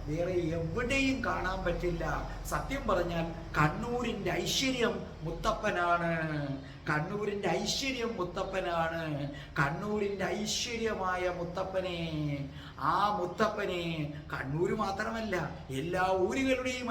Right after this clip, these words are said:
ഐശ്വര്യമാണ് മുത്തപ്പൻ. പക്ഷേ കണ്ണൂരാണ് മുത്തപ്പൻ്റെ ഏറ്റവും വലിയ കേന്ദ്രം.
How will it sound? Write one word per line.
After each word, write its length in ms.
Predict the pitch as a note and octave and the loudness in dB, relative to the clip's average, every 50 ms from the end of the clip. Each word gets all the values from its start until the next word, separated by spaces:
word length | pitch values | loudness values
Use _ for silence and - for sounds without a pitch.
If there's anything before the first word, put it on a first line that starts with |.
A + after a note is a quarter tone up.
| A3 G#3+ | 0 0
ഐശ്വര്യമാണ് 560 | G#3 - A3 G#3 G#3 G3 F#3 F#3 F#3 F3+ F3+ E3 | 0 -2 -2 -2 -4 -2 0 0 0 0 0 -2
മുത്തപ്പൻ. 440 | E3 D3+ - F3 E3 - F3+ D#3+ D3+ C#3+ C#3 C3+ - - - - - | -4 -4 -4 -4 -4 -2 -2 -2 -2 -2 -4 -4 -6 -8 -10 -8 -6
പക്ഷേ 220 | D3+ C#3+ - E3+ - - - D3+ | -4 -4 -2 -4 -4 -4 -2 0
കണ്ണൂരാണ് 720 | C#3+ D#3+ - A3+ C#4 C4+ C4 A3 F#3 F3 F#3 F#3+ F#3+ G#3 B3 C4+ C4+ - - - - - D3 D3+ | 0 0 0 -2 -2 0 0 2 2 2 2 2 0 0 0 0 0 -2 -6 -10 -6 -2 0 0
മുത്തപ്പൻ്റെ 680 | D#3 D3+ - G#3+ G3+ G3+ - G3+ F#3 F3+ F3+ F#3+ G3+ A3 B3 A#3+ - - - - C3 F3+ | 2 2 2 0 0 0 2 0 0 0 0 0 0 0 0 -2 -4 -6 -8 -2 0 0
ഏറ്റവും 380 | G3+ - - - C4+ C4+ C4+ B3 G#3+ | 0 0 -2 -4 -4 -2 -2 0 0
വലിയ 200 | F3+ E3+ F3+ F3+ F3 - D#3+ | 0 2 0 0 0 -2 -2
കേന്ദ്രം. 480 | C#3+ D3 E3 E3+ F3 F3 E3 D#3+ D#3+ | -2 -2 -2 -2 -2 -4 -4 -4 -4